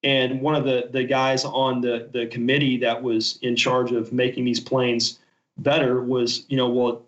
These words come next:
we're studying the wrong planes. We shouldn't be studying the planes that made it back. We need to be studying the planes that got shot down," right? A-, and, and what they found is when they went and examined the planes that were shot down is that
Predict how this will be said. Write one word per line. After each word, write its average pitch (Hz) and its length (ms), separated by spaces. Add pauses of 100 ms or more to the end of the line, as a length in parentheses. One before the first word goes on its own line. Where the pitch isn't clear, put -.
(160)
we're 143 140
studying 165 380
the 135 80
wrong 127 300
planes. - 720
We 131 80
shouldn't 165 300
be 143 60
studying 143 340
the 127 80
planes 135 460
that 123 200
made 127 160
it 113 180
back. 113 520 (420)
We 127 100
need 170 100
to 156 60
be 135 80
studying - 640
the 127 60
planes 135 300
that 127 140
got 120 180
shot 123 360
down," 104 420 (360)
right? 123 380 (140)
A-, 139 200
and, 123 280
and 135 160
what 143 180
they 139 140
found 147 360
is 135 120
when 135 100
they 131 120
went 139 200
and 131 80
examined 127 400
the 123 60
planes 135 260
that 127 80
were 113 80
shot 120 380
down 131 260
is 113 140
that 113 320